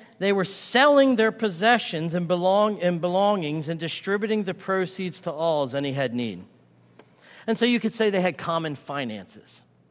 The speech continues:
They had common faith, the apostles' teaching. They had common worship, Lord's Supper and prayer.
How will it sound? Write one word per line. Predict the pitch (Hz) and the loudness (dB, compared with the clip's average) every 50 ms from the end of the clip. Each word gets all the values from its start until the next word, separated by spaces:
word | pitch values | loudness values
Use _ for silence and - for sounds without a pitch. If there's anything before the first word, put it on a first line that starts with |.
| _ _ _ _ _ _ _ _ - | _ _ _ _ _ _ _ _ -14
They | 233 180 170 156 147 143 143 | -8 -6 -4 -2 0 0 2
had | 147 139 127 - - | 2 2 2 0 -2
common | - 147 139 131 127 120 | -2 -2 0 0 -2 -4
faith, | - - - 160 165 196 208 - - - - _ _ _ _ _ _ _ _ _ - | -4 0 2 2 4 2 0 -2 -8 -18 -18 _ _ _ _ _ _ _ _ _ -12
the | 127 123 | -10 -10
apostles' | 113 - 143 139 131 - - 117 113 - | -8 -6 -6 -6 -6 -6 -10 -14 -16 -12
teaching. | - - 220 226 220 220 220 220 214 196 | -6 -4 -2 -2 -2 0 0 0 0 0
They | 160 | 0
had | 143 127 113 - | -2 -2 -4 -4
common | - - 165 156 147 135 123 120 120 | -4 -4 -2 -2 -2 -2 -4 -4 -2
worship, | 147 170 190 185 - - 202 180 - - | 0 0 0 0 0 -4 -6 -8 -6 -6
Lord's | 147 143 139 127 - | -6 -6 -6 -6 -6
Supper | - - 180 165 170 - 147 127 | -2 0 0 0 0 -2 -6 -6
and | 117 117 | -6 -6
prayer. | - - - 202 202 202 202 202 180 | -8 -8 -4 -2 0 2 2 0 0